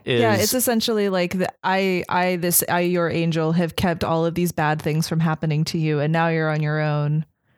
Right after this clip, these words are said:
Speaker 2: And presumably everybody's angel who prevents bad things from happening has departed. So it's like, this is a world that just by its nature will run itself into the ground without intervention. But now you've been abandoned by those who would have intervened.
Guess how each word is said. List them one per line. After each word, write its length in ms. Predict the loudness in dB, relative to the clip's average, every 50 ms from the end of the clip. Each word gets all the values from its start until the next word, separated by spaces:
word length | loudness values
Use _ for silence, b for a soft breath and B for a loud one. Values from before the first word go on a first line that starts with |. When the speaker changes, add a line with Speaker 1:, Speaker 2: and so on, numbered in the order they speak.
| _ _ _
Speaker 2:
And 180 | -2 -2 -2 0
presumably 640 | 0 -2 0 0 0 2 2 0 0 -2 -4 -4 -4 _
everybody's 680 | -2 0 0 2 0 0 0 0 0 0 0 -2 -2
angel 500 | -2 -2 -2 0 0 0 0 0 -2 -2
who 120 | -2 -4 -6
prevents 420 | -4 -4 -2 -2 -2 -2 -2 -4
bad 300 | -2 -2 -2 -4 -4 -4
things 220 | -4 -4 -4 -4 -4
from 120 | -2 -2
happening 520 | 0 0 -2 -2 -4 -4 -4 -2 -4 -4
has 360 | -2 -2 -2 -2 -2 -2 -4 -6
departed. 540 | -6 -8 -4 -4 -4 -2 -2 -4 -4 -4
So 220 | -4 -2 -2 -2 -2
it's 220 | -2 -2 -2 -4
like, 260 | -2 -4 -4 -6 -8 B B B B B B B
this 180 | -4 -2 -2 0
is 120 | 0 0
a 80 | -2 -2
world 600 | -2 -2 -2 0 0 0 0 0 0 -2 -4 -6 b b b b b b b _ _
that 320 | -2 -2 -2 -2 -2 -4
just 260 | -2 -2 -2 -2 -2 -4
by 180 | -2 0 0
its 220 | 0 0 0 0 0
nature 400 | 0 0 0 -2 -2 -2 -2 -2
will 200 | -2 -2 -2 -2
run 180 | -2 -2 -2
itself 360 | -2 -2 0 0 -2 -2 0
into 180 | -2 0 0 -2
the 100 | -4 -2
ground 380 | -2 -2 -2 0 0 0 0 -2
without 400 | 0 0 0 -2 -2 -4 -6 _ _
intervention. 1000 | -4 -2 -2 -2 -2 -2 -2 -2 -2 -2 -2 -2 -2 -2 -2 0 0 0 -2 -4 -6 _ _ _ _ _ _ _ _ -20 _ _ _ _ _ _ _ _ _ _ _
But 160 | -2 -2 0
now 160 | 0 0 2
you've 240 | 0 0 0 -2 -2
been 140 | -2 -2 -2
abandoned 500 | -4 -4 -4 -2 -2 -2 -2 -2 -2 -2
by 180 | -2 -2 -2
those 280 | -2 -2 -2 -4 -4 -4
who 100 | -4 -4 -2
would 160 | -2 0 0
have 120 | 0 0
intervened. 800 | 0 -2 -2 -2 -4 -4 -2 -2 -2 -2 -2 -2 -2 -4 -4